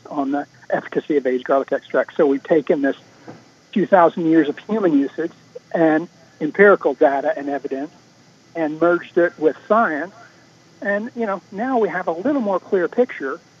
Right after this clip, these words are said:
about the benefits, uh, of, of aged garlic extract. Um, I, I, the, the thousands of years of human usage, I mean, what's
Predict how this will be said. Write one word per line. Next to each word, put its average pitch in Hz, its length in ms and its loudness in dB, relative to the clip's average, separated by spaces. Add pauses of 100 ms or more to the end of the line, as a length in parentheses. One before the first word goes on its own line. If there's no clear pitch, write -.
(120)
about 202 400 -4 (100)
the 143 100 -4
benefits, 135 580 -8 (720)
uh, 190 180 -8 (100)
of, 151 260 -2
of 139 240 -2
aged 127 280 -2
garlic 120 360 -4
extract. - 520 -12 (880)
Um, 151 460 -8 (2000)
I, 180 280 2
I, 196 320 2 (640)
the, 160 220 -2
the 165 180 -2
thousands 185 500 2
of 160 100 -6
years 170 200 2
of 139 80 -8
human 160 320 -6
usage, 151 460 -4
I 156 80 -6
mean, 151 160 -4
what's 156 200 0